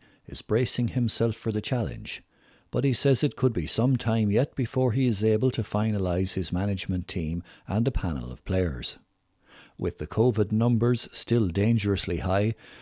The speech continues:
no one can say for certain when counties will be able to return to collective training,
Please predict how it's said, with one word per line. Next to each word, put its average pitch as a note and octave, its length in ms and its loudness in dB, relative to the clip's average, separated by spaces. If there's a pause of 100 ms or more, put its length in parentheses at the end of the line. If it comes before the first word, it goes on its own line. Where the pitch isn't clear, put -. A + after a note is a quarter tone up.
(160)
no C#3+ 140 6
one D#3+ 180 4
can D3+ 160 2
say D3 200 2
for C#3 200 2
certain D3 480 2
when G#2+ 180 0
counties A2 580 0
will A2 140 2
be F2+ 240 0
able G#2 160 0
to A2+ 140 -4
return G#2+ 480 0
to A#2+ 100 -2
collective F#2+ 540 -4
training, G#2 440 0